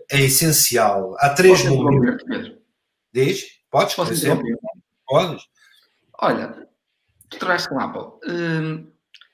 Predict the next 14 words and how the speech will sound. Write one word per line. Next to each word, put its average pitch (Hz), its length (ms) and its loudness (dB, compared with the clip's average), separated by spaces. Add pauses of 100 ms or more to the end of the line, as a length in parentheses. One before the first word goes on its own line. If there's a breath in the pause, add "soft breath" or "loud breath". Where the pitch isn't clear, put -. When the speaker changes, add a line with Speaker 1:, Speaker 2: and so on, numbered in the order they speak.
(420)
Speaker 2:
há 202 260 4
um 190 80 0
antes 185 280 0
e 165 80 -2
depois 135 680 -2
das 135 200 -8
apresen-, 127 440 -6
as 135 240 -8
apresentações 131 680 -2
de 120 60 -8
Steve 127 200 2
Jobs? 117 320 2 (540)
Speaker 1:
Ah, 104 140 0
claramente. 151 680 -4